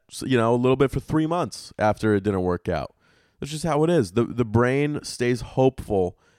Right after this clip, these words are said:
for these kinds of things, and you think, "But what if it could have been?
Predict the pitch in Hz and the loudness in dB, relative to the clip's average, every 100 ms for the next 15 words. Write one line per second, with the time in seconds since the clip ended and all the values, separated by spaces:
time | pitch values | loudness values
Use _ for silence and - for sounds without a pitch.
0 | _ _ 113 104 - 104 92 90 - 92 | _ _ -4 -4 -4 -4 -4 -6 -4 -4
1 | 92 95 101 95 107 101 101 113 131 127 | -6 -4 -4 -2 -2 0 0 2 0 0
2 | - - - 139 127 131 127 127 127 | -4 -6 -2 0 0 0 0 0 -4